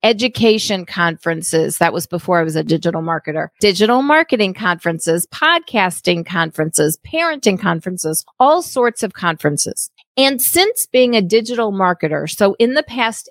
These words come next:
eight years, everything I'm about to tell you has happened, when I was speaking at a variety of different conferences, there would sometimes be after hours parties that were invite only.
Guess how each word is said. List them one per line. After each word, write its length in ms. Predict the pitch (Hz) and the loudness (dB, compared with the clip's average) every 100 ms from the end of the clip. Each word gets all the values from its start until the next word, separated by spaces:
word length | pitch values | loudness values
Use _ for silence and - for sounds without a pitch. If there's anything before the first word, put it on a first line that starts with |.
| 202 | 0
eight 220 | 202 - | 0 0
years, 520 | 180 190 156 143 - - | -2 2 2 -2 -8 -4
everything 360 | 185 233 254 | 0 2 2
I'm 60 | 240 | 2
about 260 | 208 180 175 | 2 2 0
to 100 | 170 | -6
tell 220 | 175 165 | 0 0
you 200 | 202 269 | 0 -4
has 260 | 262 185 180 | -2 -2 2
happened, 460 | 185 160 - - _ _ _ | 0 0 -4 -12 _ _ _
when 200 | 226 269 | -2 2
I 140 | 285 | 2
was 240 | 311 349 330 - | 4 2 2 -4
speaking 580 | - - 294 277 254 214 | -10 2 2 2 0 0
at 200 | 196 196 | -2 -2
a 60 | 208 | -2
variety 540 | 196 208 190 196 214 | 0 2 4 4 4
of 120 | 220 190 | 2 2
different 340 | 190 196 190 | -2 -2 -6
conferences, 880 | - 208 190 - 160 - 151 156 - _ | 0 2 2 -2 -6 -4 -2 -4 -6 _
there 280 | 196 262 311 | 2 2 2
would 300 | 320 359 320 - | 0 -2 -2 -10
sometimes 800 | - 277 339 - 202 180 185 - | -2 -2 -2 0 2 2 -2 -2
be 320 | 214 208 - | 0 0 0
after 500 | 214 247 - 311 285 - | 0 0 -2 0 0 2
hours 460 | 190 180 180 170 | 0 0 -2 -6
parties 720 | - - 165 147 147 170 - - | -6 -2 0 -2 -4 -6 -8 0
that 160 | 208 | 0
were 180 | 202 208 - | 0 -4 0
invite 560 | 233 247 208 190 190 - | 2 2 2 2 2 0
only. 460 | 175 170 151 139 | 0 0 -4 -10